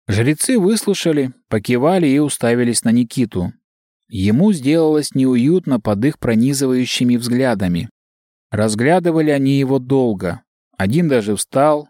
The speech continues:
вышел из-за стола и обошёл Никиту кругом, рассматривая его со всех сторон. Никита только ёжился.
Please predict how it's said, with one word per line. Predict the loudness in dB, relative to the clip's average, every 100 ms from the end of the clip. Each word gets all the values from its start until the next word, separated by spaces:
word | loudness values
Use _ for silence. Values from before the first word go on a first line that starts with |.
| _
вышел | -2 -2 0 0
из-за | 0
стола | -2 0 0 2
и | 2
обошёл | 2 0 -2 -2 -2
Никиту | -2 -2 -4 -4 -4
кругом, | -2 -2 0 -2 -2 -10
рассматривая | -8 -6 -2 -2 -2 -2 -2 0 2
его | 2 2 0
со | -2 -6
всех | -2 -4
сторон. | -2 -2 0 -2 -6 _ _ _ _ _ _ -6
Никита | -2 -2 -2 -2 -2
только | -2 -4 0
ёжился. | 0 0 0 -4 -6 -8 -10